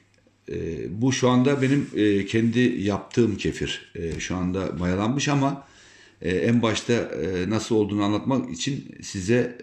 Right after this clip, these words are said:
e, bunu şu anda yeni alınmış, e, yapılmamış bir kefir olarak anlatacağım, tamam mı?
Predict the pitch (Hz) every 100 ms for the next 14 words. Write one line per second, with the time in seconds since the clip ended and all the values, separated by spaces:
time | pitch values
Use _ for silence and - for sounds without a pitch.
0 | - 80 90 107 131 - - 110 113 104
1 | 101 113 101 87 104 127 - - 87 85
2 | 95 - 120 104 101 - 87 95 107 82
3 | 76 71 69 67 64 62 65 127 160 76